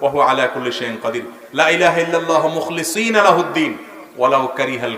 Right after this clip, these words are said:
কাফিরুন। লা ইলাহা ইল্লাল্লাহ ওয়া লা না'বুদু ইল্লা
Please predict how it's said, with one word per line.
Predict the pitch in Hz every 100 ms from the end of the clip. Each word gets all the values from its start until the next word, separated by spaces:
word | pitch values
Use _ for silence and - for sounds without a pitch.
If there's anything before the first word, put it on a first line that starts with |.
| 120
কাফিরুন। | 113 110 117 117 113 - - - - 120
লা | 139 139
ইলাহা | 139 139 143 147
ইল্লাল্লাহ | 147 143 139 151 139 - - -
ওয়া | 139 156
লা | 151 160
না'বুদু | 160 156 160 160
ইল্লা | 160 156